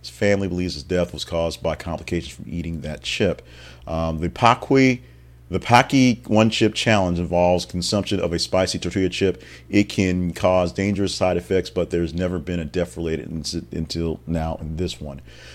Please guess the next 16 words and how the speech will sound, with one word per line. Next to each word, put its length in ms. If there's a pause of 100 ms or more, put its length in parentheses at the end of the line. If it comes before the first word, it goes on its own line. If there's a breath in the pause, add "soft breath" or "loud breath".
(160 loud breath)
Um, 300
the 140
sophomore 840
at, 240
um, 360 (960 loud breath)
at 380
Dol-, 400
at 160
Doley 300
High 240
School 520
in, 280
uh, 60
Massachusetts 840
was 100
killed, 480